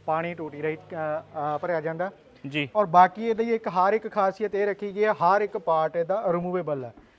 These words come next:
Speaker 2: ਰਿਮੂਵ-
Speaker 1: ਰਿਮੂਵੇਬਲ ਤਾਂ ਰੱਖਿਆ ਵੀ ਕੱਲ੍ਹ ਨੂੰ ਕੋਈ ਮਕੈਨਿਕ ਦਾ ਕੰਮ ਹੈ,
Speaker 2: ਹੂੰ।
Speaker 1: ਇਲੈਕਟ੍ਰੀਕਲ ਕੰਮ ਹੈ, ਤਾਂ ਉਹਨੂੰ ਉਹ ਦਿੱਕਤ ਨਾ ਆਵੇ ਵੀ ਇਹ, ਅ, ਫਿਕਸ ਹੋ ਗਿਆ ਜਾਂ ਜੁੜ ਗਿਆ।
Speaker 2: ਬਿਲਕੁਲ, ਆ ਲੈ,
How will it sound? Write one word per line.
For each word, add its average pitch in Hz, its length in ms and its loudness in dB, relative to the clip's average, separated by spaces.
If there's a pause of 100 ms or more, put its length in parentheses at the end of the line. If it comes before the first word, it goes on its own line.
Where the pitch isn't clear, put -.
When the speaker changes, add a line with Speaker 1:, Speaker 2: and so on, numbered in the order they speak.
(280)
Speaker 2:
ਰਿਮੂਵ- 143 220 0
Speaker 1:
ਰਿਮੂਵੇਬਲ 220 420 6
ਤਾਂ 185 320 4
ਰੱਖਿਆ 214 320 2
ਵੀ 220 100 -6
ਕੱਲ੍ਹ 214 220 2
ਨੂੰ 226 240 -4 (100)
ਕੋਈ 214 160 0
ਮਕੈਨਿਕ 208 480 -4
ਦਾ 196 140 -4
ਕੰਮ 185 320 -6
ਹੈ, 190 100 -4 (320)
Speaker 2:
ਹੂੰ। 175 80 -6
Speaker 1:
ਇਲੈਕਟ੍ਰੀਕਲ 202 720 0
ਕੰਮ 180 320 0
ਹੈ, 180 220 -2 (540)
ਤਾਂ 208 80 0 (100)
ਉਹਨੂੰ 233 220 2
ਉਹ 262 80 4
ਦਿੱਕਤ 214 360 2
ਨਾ 220 120 2
ਆਵੇ 196 220 4
ਵੀ 220 140 0
ਇਹ, 220 260 2
ਅ, 170 420 -2
ਫਿਕਸ 196 280 -2
ਹੋ 196 120 0
ਗਿਆ 170 180 0
ਜਾਂ 175 120 0
ਜੁੜ 160 180 -2
ਗਿਆ। 135 120 -8 (140)
Speaker 2:
ਬਿਲਕੁਲ, 139 580 -2
ਆ 139 120 6
ਲੈ, 151 140 6